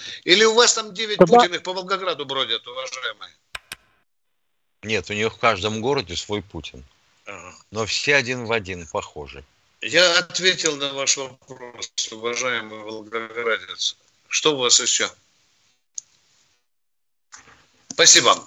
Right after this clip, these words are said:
Speaker 1: Идем дальше. Человек удовлетворен моим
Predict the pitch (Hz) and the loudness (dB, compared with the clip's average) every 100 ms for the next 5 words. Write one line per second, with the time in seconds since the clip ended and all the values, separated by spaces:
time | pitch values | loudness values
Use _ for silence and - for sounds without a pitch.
0 | - 104 - 156 170 135 113 - 92 - | -16 -8 0 4 4 2 0 0 -2 -8
1 | - - 127 104 143 147 147 - 208 156 | -16 -8 -6 -2 -2 0 0 -2 -8 -4
2 | 143 123 110 95 85 _ _ - 113 | -2 0 -2 -2 -8 _ _ -8 -4